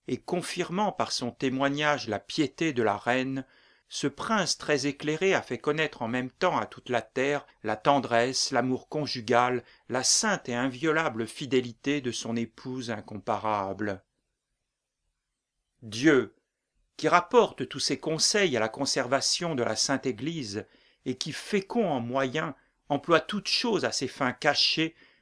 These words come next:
s'est servi autrefois des chastes attraits de deux saintes héroïnes pour délivrer ses fidèles des mains de leurs ennemis. Quand il voulut sauver la ville de Béthulie, il tendit dans la beauté de Judith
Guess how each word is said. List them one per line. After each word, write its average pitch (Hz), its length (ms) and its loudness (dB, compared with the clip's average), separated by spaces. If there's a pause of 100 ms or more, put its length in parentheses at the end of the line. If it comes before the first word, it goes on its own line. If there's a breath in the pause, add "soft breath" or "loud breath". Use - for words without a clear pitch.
(160 soft breath)
s'est 165 100 0
servi 202 400 0
autrefois 156 580 0
des 120 100 -2
chastes 139 560 0
attraits 139 440 0
de 113 80 -4
deux 135 240 2
saintes 156 460 0
héroïnes 139 480 0
pour 113 220 -6
délivrer 127 440 -2
ses 120 180 -4
fidèles 131 520 -2
des 110 140 0
mains 123 260 0
de 110 80 -4
leurs 101 300 -2
ennemis. 107 480 -4 (1400)
Quand 131 200 -4
il 147 100 -2
voulut 185 240 -2
sauver 214 400 2
la 151 120 4
ville 156 320 -2
de 113 120 2
Béthulie, 147 580 -2 (220 soft breath)
il 143 160 -10
tendit 220 400 0
dans 139 140 2
la 120 120 6
beauté 151 400 -2
de 117 140 -2
Judith 131 560 -6